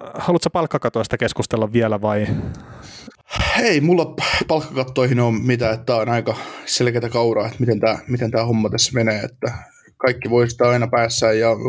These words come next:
Speaker 2: Cap Friendly sivuilla miettiä, että mitä nää joukkueet tässä tekee, mut toivotaan nyt, että vaikka tässä monet pelaajat, just joku Pietrangelo oli viime kesänä ongelmissa, että, ja Krukki, että saavatko he niinku markkinahintaista sopparia,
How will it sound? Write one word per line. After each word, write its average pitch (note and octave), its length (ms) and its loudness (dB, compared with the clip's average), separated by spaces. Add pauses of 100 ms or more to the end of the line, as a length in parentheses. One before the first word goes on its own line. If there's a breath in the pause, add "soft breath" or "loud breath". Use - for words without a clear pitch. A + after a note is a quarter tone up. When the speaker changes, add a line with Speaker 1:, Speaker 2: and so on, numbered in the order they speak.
(100)
Speaker 2:
Cap A#2+ 120 0
Friendly A#2 320 -2
sivuilla A2+ 280 2
miettiä, A2 460 0
että A#2 160 -10
mitä A2+ 180 -2
nää G#2+ 160 -4
joukkueet G#2+ 380 -2
tässä A#2+ 180 -4
tekee, A2 280 0
mut G#2 180 -10 (1000 loud breath)
toivotaan C3 520 4
nyt, C3+ 160 4
että B2+ 240 0 (560)
vaikka D#3 220 2
tässä C3 200 0
monet C3 240 2
pelaajat, B2 320 4
just A#2+ 140 -4
joku A#2+ 120 0
Pietrangelo A#2+ 600 2
oli G#2 120 0
viime A2 220 0
kesänä A2 300 -2
ongelmissa, G#2+ 600 0
että, A#2 260 -2
ja A#2 140 2
Krukki, A2+ 560 0 (200)
että A2 340 -2 (160)
saavatko A2 580 -2
he B2 80 -4
niinku A2+ 220 -4
markkinahintaista A#2 880 0
sopparia, A2+ 540 -2